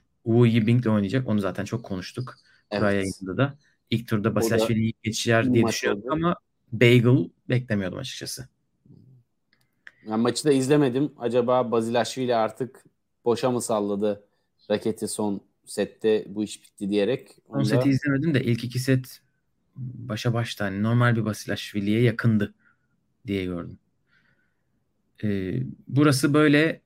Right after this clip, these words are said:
Speaker 1: Muhammed bu arada demiş ki, "iki bin dokuzdan beri üst üste U S Open kazanan yok. Medvedev yaparsa iyi troll olur." Evet, Medvedev için ikinci böyle değişik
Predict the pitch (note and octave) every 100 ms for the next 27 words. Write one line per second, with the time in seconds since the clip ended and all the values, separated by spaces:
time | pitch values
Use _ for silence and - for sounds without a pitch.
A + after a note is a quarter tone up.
0 | _ _ _ _ _ _ _ _ _ _
1 | _ _ _ A#2 B2 C#3 C3 C3+ C3+ C3+
2 | C#3 C3 C3+ C3+ - C3 B2+ B2+ B2 C3
3 | C3 B2 C#3+ C#3+ B2+ C3 - D3 - B2+
4 | B2+ B2 B2+ D3 C#3 C3 C3+ C3 C3+ C#3
5 | B2+ - _ - - - - - - B2+
6 | C3 C#3 C3 C3 C3+ C3+ C#3 D#3 - B2+
7 | B2+ B2+ B2 A#2+ A2 B2 - - _ -
8 | - - - _ _ _ A2+ A2+ G#2+ A2
9 | B2+ C3 B2 D3 F3+ F3+ B2+ C3+ C3+ D#3
10 | C#3 D3+ B2 B2 C3 B2+ -